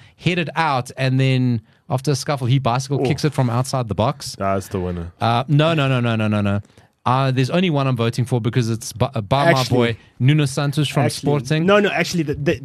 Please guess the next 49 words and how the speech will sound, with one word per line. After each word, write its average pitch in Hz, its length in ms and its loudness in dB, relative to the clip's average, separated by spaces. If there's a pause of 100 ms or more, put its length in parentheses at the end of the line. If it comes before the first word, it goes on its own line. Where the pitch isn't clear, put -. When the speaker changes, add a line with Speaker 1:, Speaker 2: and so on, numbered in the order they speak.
Speaker 3:
here's 156 280 0
the 139 80 0
winner. 113 240 -4
Speaker 1:
Very 180 360 2
under, 190 240 -2 (480)
and 160 120 -2
he 214 180 2
scored 214 220 4
Speaker 2:
It's - 100 -12
gotta 220 180 4
be 220 100 4
better 170 200 4
than 170 140 2
that 131 140 2
bicycle 143 420 0
kick. 95 240 -6
Speaker 1:
He 220 180 2
scored 202 380 -2
Speaker 3:
Br-, 147 80 -16
Speaker 1:
two. 151 300 2
Speaker 3:
bro, 185 200 -2
it's 165 100 -2
Speaker 1:
Ryan, 156 160 4
Speaker 3:
outrageous. 147 320 4
Speaker 1:
you'll 190 160 2
love 151 220 0
this 143 140 0
swag. 90 300 -4 (180)
He 220 180 0
scored 254 320 -2
two 240 240 -6
outrageous 151 540 -2
goals 143 260 0
in 139 100 2
the 123 80 0
same 131 360 -2
week, 80 260 -10 (240)
Speaker 3:
<laughs> - 220 -12
Speaker 1:
um, 131 340 0
and 147 160 0
this 165 160 0
was 180 160 -2
the 147 80 -2
Speaker 3:
I 135 40 -8
Speaker 1:
better 147 240 2
Speaker 3:
remember 156 340 -4
Speaker 1:
one. 110 100 -10 (320)
Speaker 3:
that. - 80 -2
Speaker 1:
Um, 131 460 0